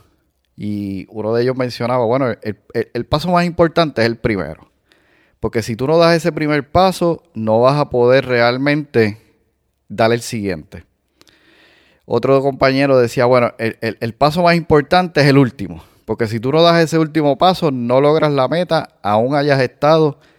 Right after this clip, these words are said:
ahí lo más cerca de ella. Y yo reflexionaba en ambas, en ambas respuestas y decía, fíjate, yo creo que el próximo paso siempre va a ser el más importante. Porque aun cuando tú hayas dado el primer paso,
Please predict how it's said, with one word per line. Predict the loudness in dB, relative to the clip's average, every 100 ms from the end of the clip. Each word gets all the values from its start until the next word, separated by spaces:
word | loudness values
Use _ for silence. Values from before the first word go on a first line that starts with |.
| _ _ _ _ _ _
ahí | -4 -2 0 -2 -4 -12 _ _ _ _ -6
lo | -4 -2
más | -2 0
cerca | -2 0 0
de | 2 0
ella. | -4 -12 -16 _ _ _ _ _ _ _ -10
Y | 2
yo | 4
reflexionaba | 4 0 -4 -2 0 0 0 0 0 -4 _ -8
en | -4 -2
ambas, | 0 0 0 -2
en | -8 -4
ambas | -2 -2
respuestas | -2 -2 -2 -2 0
y | 0
decía, | 0 -4 -2
fíjate, | 0 0 -2
yo | -4
creo | -2 -2 -2
que |
el | -8
próximo | _ -4 -4 -6 -6 -2
paso | 0 0 -2 -6
siempre | -4 -4 0 0
va | 0
a |
ser | -2 -4
el |
más | -4 -6
importante. | -6 -8 -8 -12 -14 -20 _ _ _ _ _ _ _ _ _ _
Porque | -4 2 2
aun | 2
cuando | 2 2 2
tú | 2
hayas | 2 2
dado | 2 2
el | 2
primer | -2 0 0 2
paso, | 0 0 -2